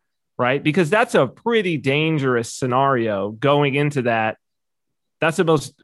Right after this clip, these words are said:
dangerous and, and exposed and vulnerable that that creature is going to be throughout its entire sort of, it may, and it may be the end of its life. So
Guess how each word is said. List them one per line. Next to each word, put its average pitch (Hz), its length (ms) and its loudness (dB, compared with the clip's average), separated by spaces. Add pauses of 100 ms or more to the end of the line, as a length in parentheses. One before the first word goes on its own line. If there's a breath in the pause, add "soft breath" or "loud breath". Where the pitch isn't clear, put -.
(120)
dangerous 160 480 2
and, 135 140 0
and 131 200 -4
exposed 139 640 2
and 120 180 -2
vulnerable 123 480 0
that 113 140 -6
that 120 200 0
creature 131 340 -4
is 113 120 -6
going 120 260 -4
to 104 100 -10
be 139 280 -6 (340)
throughout 117 300 0
its - 160 -8
entire 117 680 -2 (380)
sort 123 220 0
of, 107 160 -6 (520)
it - 100 0
may, 160 200 2
and 147 100 2
it 151 40 2
may 156 140 2
be 165 100 0
the 160 120 2
end 220 140 2
of 131 80 0
its - 160 -8
life. - 200 -10 (760)
So 156 580 2